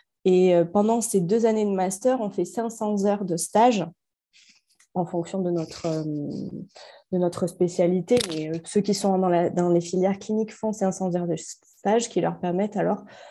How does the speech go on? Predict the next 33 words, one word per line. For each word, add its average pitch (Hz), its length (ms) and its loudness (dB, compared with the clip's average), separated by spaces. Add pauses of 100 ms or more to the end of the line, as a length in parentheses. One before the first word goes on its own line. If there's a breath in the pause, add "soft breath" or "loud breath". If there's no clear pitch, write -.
(380 loud breath)
de 202 100 4
devenir 196 340 4
des 185 100 6
psychologues 196 520 0
qu'on 185 140 -4
dit 180 200 -4
cliniciens. 175 680 -2 (840 loud breath)
Donc, 175 260 2 (520)
euh, 185 200 4
voilà. 180 400 4
Et 240 60 6
puis 247 160 0
après, 262 380 2
si 262 180 -4
on 190 100 2
le 165 120 2
souhaite, 220 260 0
on 196 100 -2
peut 196 160 -2
poursuivre 196 420 -6
en, 170 320 -2
en 180 120 0
doctorat 180 680 0
avec, 175 320 0
euh, 170 420 -2 (200)
chez 180 200 -6
nous, 214 140 0
c'est 202 180 -4
minimum 175 640 -2 (160)
trois 175 340 0
ans. 208 240 -6 (1080)
Et, 180 180 2
euh, 160 520 -4